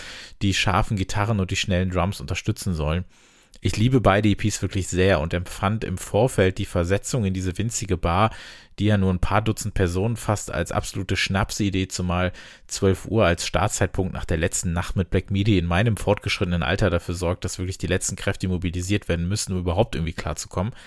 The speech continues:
Aber alles ist wunderbar. <laughs> Wir stehen fast mit auf der Bühne. Der Gitarrist stellt sich vielleicht drei Zentimeter vor uns auf. Die Stimmung ist fantastisch, die Musik sowieso. Für den letzten Song verabschiedet sich die Band, nur der Sänger sitzt wenige Meter entfernt am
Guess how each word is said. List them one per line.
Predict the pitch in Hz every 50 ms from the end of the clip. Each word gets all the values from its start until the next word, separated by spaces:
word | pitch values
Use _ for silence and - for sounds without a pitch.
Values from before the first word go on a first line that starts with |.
| - - - - - - - - _ _ _ _ _ _ _ _ _ _ _ _ _ _ _ _ _ _ _ _ _ _ - 117
Aber | 113 113 82
alles | 98 98 95 -
ist | 95 - -
wunderbar. | 95 90 98 90 82 - - -
<laughs> | - 98
Wir | 107
stehen | - - - 123 120
fast | 117 - 117 113 - -
mit | 117 104
auf | 98 98 -
der | - 92
Bühne. | 87 - 95 95 101 104 101 - - - - - - - - -
Der | - 98
Gitarrist | 95 101 - 117 104 113 131 127 -
stellt | - 117 107 110
sich | - 113 -
vielleicht | - 98 101 104 -
drei | - 95 92 90 98 113 123
Zentimeter | - - 104 98 - 107 95 98 95 107
vor | - - 92
uns | 90 90 -
auf. | - 85 82 90 -
Die | - -
Stimmung | 90 - - - 101 104 101 95
ist | - -
fantastisch, | - 101 87 - - - - 101 - - - - 85 95 - -
die | 95
Musik | 95 95 95 104 98 92
sowieso. | 92 101 110 117 107 85 85 87 95 107 - - - - - - -
Für | - -
den | 101 92
letzten | 107 117 - - 131
Song | - - 110 107 104
verabschiedet | - 113 - 98 - - 113 101 101 -
sich | - 104 -
die | - 98 87
Band, | - 92 90 101 107 104
nur | 104 98
der | 101 92
Sänger | 90 95 92 110 113 104
sitzt | 92 98 87 - -
wenige | 90 90 98 113 110 107
Meter | 95 98 101 - - -
entfernt | 85 90 - - 98 90 98 - -
am | - 87 90 87 90